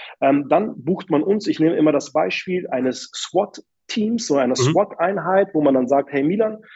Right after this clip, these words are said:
Speaker 1: ich habe jetzt hier ein Sales-Team“, hatten wir jetzt schon mehrmals den Fall, auch dieses K-M-U-Beispiel, Werbeartikelhersteller, die haben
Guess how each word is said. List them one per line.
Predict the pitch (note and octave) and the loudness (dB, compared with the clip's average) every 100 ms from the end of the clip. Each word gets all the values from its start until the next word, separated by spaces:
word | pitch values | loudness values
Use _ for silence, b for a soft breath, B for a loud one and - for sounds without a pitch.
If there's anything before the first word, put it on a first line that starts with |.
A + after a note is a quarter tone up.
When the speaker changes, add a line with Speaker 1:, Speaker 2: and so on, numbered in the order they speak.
| B B | B B
Speaker 1:
ich | D3+ - | -10 -4
habe | E3 | -4
jetzt | E3 | -4
hier | F3 D3 | -2 -2
ein | |
Sales-Team“, | - F#3+ G3+ - G#3+ G#3+ D#3+ | -2 -4 -4 -6 -10 -8 -6
hatten | D#3 F3+ | -6 -2
wir | D3+ | 0
jetzt | D3 | 0
schon | D3+ C3+ | -2 -2
mehrmals | C#3+ D3+ C#3+ - | 0 0 -4 -6
den | B2 | -8
Fall, | - F3+ F#3 B B - | -2 -2 -2 B B -2
auch | C3+ - | -2 -2
dieses | - B2+ B2+ - | -6 -6 -6 -4
K-M-U-Beispiel, | C#3+ C3 F#3 D#3 D3 C#3+ - B2+ | -2 0 0 0 0 0 -2 0
Werbeartikelhersteller, | D3 D#3 C#3+ C#3+ C3+ C#3 - C#3 | 2 2 -2 -6 -8 -8 -4 -2
die | B2+ | 2
haben | D3+ | 2